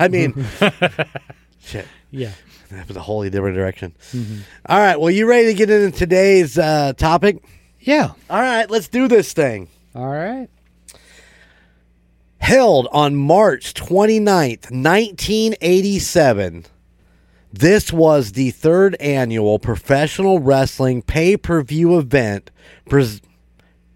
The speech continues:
Speaker 1: presented by the <laughs> W W F, now the W W E,
Speaker 2: Mm-hmm.
Speaker 1: taking place in the Pontiac Silverdome in Detroit, Michigan.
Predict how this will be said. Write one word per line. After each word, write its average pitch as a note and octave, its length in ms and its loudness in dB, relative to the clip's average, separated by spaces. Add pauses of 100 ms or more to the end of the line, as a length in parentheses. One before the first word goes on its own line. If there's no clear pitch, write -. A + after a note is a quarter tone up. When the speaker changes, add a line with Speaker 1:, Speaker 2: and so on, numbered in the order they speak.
(140)
Speaker 1:
presented D3+ 680 0
by B2+ 340 4
the A#2 220 -4
<laughs> G#2 240 -14
W F#3+ 340 -4
W D#3 680 0
F, A2 340 -2 (460)
now G2 260 -2
the F#2 100 -2
W F2+ 300 -4
W D#2+ 320 -6
E, A2 340 -4 (400)
Speaker 2:
Mm-hmm. A#3+ 420 -14 (600)
Speaker 1:
taking G#3 480 0
place C#3+ 500 2
in C#3 160 -2
the B2+ 120 2
Pontiac G3+ 760 0
Silverdome A#2+ 1000 2
in B2 180 -4
Detroit, D#3 760 0
Michigan. G#2 640 -4